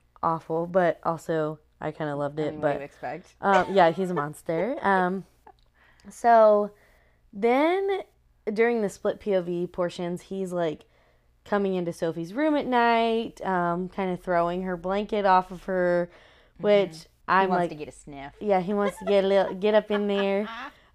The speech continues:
Speaker 1: Um, he's, like, kind of pulling on her pajamas and just
Speaker 2: Yeah.
Speaker 1: things like that, which I kind of, I love that shit. So,
Speaker 2: Yeah.
Speaker 1: um, I really like that. And so she is, like, keeps waking up, like, in the morning, like,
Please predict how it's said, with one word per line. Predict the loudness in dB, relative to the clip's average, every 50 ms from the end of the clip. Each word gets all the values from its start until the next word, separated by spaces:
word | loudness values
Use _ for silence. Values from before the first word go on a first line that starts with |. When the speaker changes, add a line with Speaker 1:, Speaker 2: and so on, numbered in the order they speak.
| -2
Speaker 1:
Um, | 2 4 4 4 4 4 2 0 -2 -6 -12 _
he's, | -10 -6 -4 -2 0 2
like, | 0 0 0 -2
kind | -4 -4 -2
of | -4 -6 -6 -6
pulling | -4 -2 -2 -2 -2
on | -4 -4 -4 -4
her | -6 -6
pajamas | -6 -8 -4 0 4 4 4 4 4 4 2 4 4 4 4 2 2 0 0 0
and | 0 0 0 0 -2 -4 -4
just | -4 -6 -4
Speaker 2:
Yeah. | -4
Speaker 1:
things | -6 -4 -2
like | -2 -2 -2 0
that, | 0 0 0 -2 -12 -20 -20 -14 _
which | 0 0 0 0 -2 -4 0
I | 0 0
kind | 2 2 0 0 2 2
of, | 0 0 -2 -6 _ _ _ _ _ _ _ _ _ _ _ -4
I | 0 0 2
love | 2 2 2 2 0
that | -4 -6 -6
shit. | -8 -8 -8 -8 -10 -12
So, | -8 -4 -2 -2 0 -2 -4 -6 -10
Speaker 2:
Yeah. | -14 -18 -18 -18 -20 -20 -20 -20 _ _
Speaker 1:
um, | -2 0 2 2 4 2 2 0 -2 -4 -8 -10 -12 _ _ _ _ 0
I | 2 4
really | 4 4 4 4 4
like | 4 4 2 2 0
that. | -2 0 2 2 2 0 -2 -6 -6
And | -2 0 2 2 2 2 2 2 0 0 0
so | 0 0 0
she | 0 0 -2 0 2 2 4 4 4 4 2 0 -4 _ _ _ _ _ _ _ _ _ _ _ _ _ _ _ -4
is, | -2 -2 2
like, | 2 2 0 0 -4 _ _ -10
keeps | -8 -8 -8 -6 -2
waking | -2 -2 -2 -2 -2 0
up, | 0 0 0 0 0
like, | 0 0 0 0 -2
in | -4 -4
the | -2
morning, | -2 -4 -4 -4 -4 -4 -4
like, | -4 -4 -6 -6